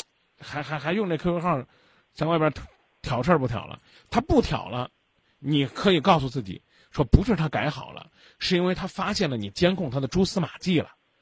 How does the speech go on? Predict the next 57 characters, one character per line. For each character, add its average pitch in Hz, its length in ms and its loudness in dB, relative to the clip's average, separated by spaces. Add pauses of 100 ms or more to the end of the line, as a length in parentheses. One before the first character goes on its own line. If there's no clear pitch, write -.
(360)
啊， 127 120 -4
他 185 100 0
如 233 180 0
果 165 320 0 (180)
偶 165 220 8
尔 233 120 6
的 170 60 6
又 240 100 4
跟 185 140 2
别 165 140 4
人 160 120 0
聊 120 160 -2
了， 139 140 -4 (160)
你 160 200 2
一 285 100 0
下 330 240 4
子 208 60 -2
就 208 60 0
算 214 160 2
揪 233 180 0
住 226 100 -2
了 185 80 4
老 170 160 2
鼠 190 100 -4
尾 160 100 0
巴， 135 220 -4 (140)
你 185 160 2
一 311 60 2
定 349 140 0
把 226 80 -2
他 226 100 4
弄 285 200 2
死， 151 160 -6
把 156 120 0
这 226 80 4
段 247 120 6
婚 285 200 2
姻 269 80 2
弄 277 200 0
得 165 80 0
支 - 240 -2
离 220 100 6
破 180 180 6
碎， 151 220 -2 (600)
有 147 200 2
意 240 140 2
思 185 140 -2
吗？ 147 280 -2 (2750)
当 175 220 2
发 180 220 4
现 160 180 2
有 107 160 -2
情 - 420 0
敌 117 160 0
的 151 80 4
时 - 160 -6
候， - 200 -16